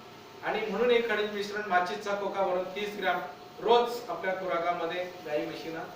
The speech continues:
देण्याची आवश्यकता आहे. हे आपण जर सातत्याने दिलं, तर निश्चितपणे आपल्या दूध उत्पादनामध्ये चांगल्या प्रकारची वाढ होऊ शकते. आणि हे तुम्ही करावं आणि पुढील काळामध्ये तुमचा व्यवसाय चांगल्या पद्धतीने भरभराटीला यावा.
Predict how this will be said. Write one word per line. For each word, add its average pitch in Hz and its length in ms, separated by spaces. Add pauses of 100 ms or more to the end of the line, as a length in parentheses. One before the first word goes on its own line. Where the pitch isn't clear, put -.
(200)
देण्याची 165 380
आवश्यकता 147 480
आहे. - 80 (480)
हे 220 60
आपण 240 300
जर 262 280
सातत्याने 220 640
दिलं, 214 380 (160)
तर 202 100
निश्चितपणे 202 540
आपल्या 190 220
दूध 175 160
उत्पादनामध्ये 170 680 (320)
चांगल्या 185 300
प्रकारची 202 460
वाढ 175 240
होऊ 165 120
शकते. - 640 (200)
आणि 170 140
हे 196 280
तुम्ही 208 220
करावं 196 460 (220)
आणि 170 140
पुढील 185 440
काळामध्ये 180 420
तुमचा 180 300
व्यवसाय 165 520 (220)
चांगल्या 190 300
पद्धतीने 214 500
भरभराटीला 180 680
यावा. 165 140